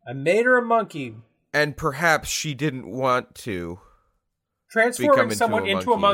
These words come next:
Speaker 1: monkey against their will should definitely be a sin.
Speaker 2: That seems like a sin. Now, the Animorphs, did they consent to becoming Animorphs, or did they just wanna do it? Like, could some of them have been like,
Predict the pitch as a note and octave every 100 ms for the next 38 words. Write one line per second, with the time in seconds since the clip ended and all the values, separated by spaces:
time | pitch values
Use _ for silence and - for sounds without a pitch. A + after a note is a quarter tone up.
0 | G3 F#3+ E3 F3 F3 - F3+ D#3 D#3 D#3+
1 | C#3 B2 - F#3 D#3 D#3 C#3 D3+ C#3 C3+
2 | B2 G#2+ A2+ F#2 B2 B2+ - - - -
3 | D#3 C#3+ C#3 B2 A#2 - A#2+ C3+ C#3+ -
4 | _ _ _ A#2 _ - G3+ A#3+ C4 G#3+
5 | D#3 B2+ A#2 - - G3 - C#4+ C#4+ -
6 | - A#3+ F3+ - - F3+ G3+ G3+ F3+ D3
7 | - - E3+ F3+ D#3+ E3 F3 F3+ F3+ F3
8 | D#3 C3 C3+ B2+ B2+ B2 - G#2+ F#2 G#2+
9 | B2+ B2+ A#2 F#2 A#2+ A#2+ G2+ F#2+ _ _
10 | _ D3 D#3 F#3 E3 A3 A#3 A3 G3 D3
11 | D#3 D3+ D3 C#3 B2 -